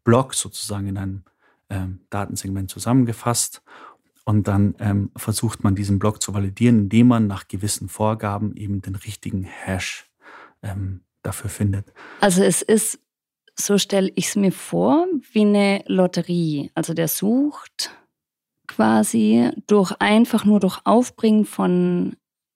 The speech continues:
Speaker 2: von elektrischer Energie, sucht der eine Lösung,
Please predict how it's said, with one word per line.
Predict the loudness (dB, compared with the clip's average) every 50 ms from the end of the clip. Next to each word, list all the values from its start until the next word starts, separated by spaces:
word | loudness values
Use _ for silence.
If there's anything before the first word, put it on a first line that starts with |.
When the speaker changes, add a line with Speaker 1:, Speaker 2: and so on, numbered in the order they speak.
| _ _ _ _ _ _
Speaker 2:
von | -8 -2 0 2 2
elektrischer | 4 2 2 0 0 0 0 0 0 2 0 -2
Energie, | 0 2 2 2 2 2 2 4 6 6 8 8 6 4 2 0 _ _ _ _ -20 -20 -20 -20 -20 -20 -20 -20 _ -8
sucht | -2 2 4 4 4 4 2 -2 -6 _ 2
der | 4 4 6 6 4 4 4 4 4 2 0 _ _ _ _ _ _ _ _ _ _ _ _ 0
eine | 2 4
Lösung, | 6 6 6 6 6 6 4 0 -2 -2 -2 -4 -6